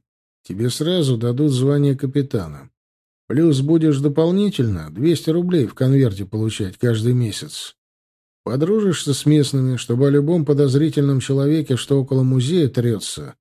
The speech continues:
ты немедленно тут же узнавал и принимал меры,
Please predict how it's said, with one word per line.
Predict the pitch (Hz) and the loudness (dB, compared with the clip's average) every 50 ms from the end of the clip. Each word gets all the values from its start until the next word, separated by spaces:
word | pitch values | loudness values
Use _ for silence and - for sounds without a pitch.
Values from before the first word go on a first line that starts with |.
| _ _ _ _ _ - | _ _ _ _ _ -2
ты | 120 143 | 0 0
немедленно | 165 170 175 185 202 196 180 185 175 170 165 156 | 2 2 2 2 2 2 2 2 4 4 4 2
тут | - - 175 180 156 | 2 2 2 2 2
же | 147 160 | 2 2
узнавал | 160 151 135 135 151 151 156 170 175 165 | 2 2 2 2 2 2 2 2 2 2
и | 151 131 | 2 2
принимал | 143 135 135 135 139 143 147 147 143 | 2 0 2 2 2 2 2 2 2
меры, | 139 139 139 131 117 92 85 71 67 - | 2 2 2 2 0 -2 -4 -8 -10 -14